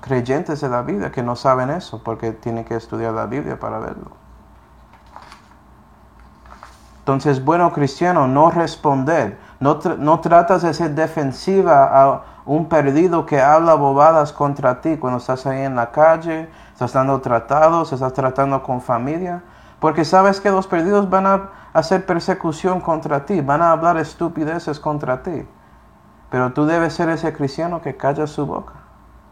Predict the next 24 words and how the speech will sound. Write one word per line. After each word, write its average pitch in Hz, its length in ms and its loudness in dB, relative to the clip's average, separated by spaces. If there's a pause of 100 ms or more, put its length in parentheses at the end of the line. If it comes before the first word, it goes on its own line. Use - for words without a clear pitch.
(400)
Tratas 160 380 2
de 165 140 -4
ser 165 180 -4
manso 151 500 0
como 139 240 -2
Jesucristo, 139 720 -10
¿sí 120 160 -10
ve? 147 160 -10 (880)
Y 123 80 -8
deja 131 320 2
que 139 160 -2
Dios 147 400 0
obtenga 131 460 -2
la 120 120 4
venganza 117 680 -2
contra 113 400 -6
esa 113 220 -6
persona. 139 500 -8 (1400)
O, 190 440 6
mejor, 180 600 4 (340)
que - 280 0
oras 190 340 4
para 156 340 4
ellos, 143 460 -8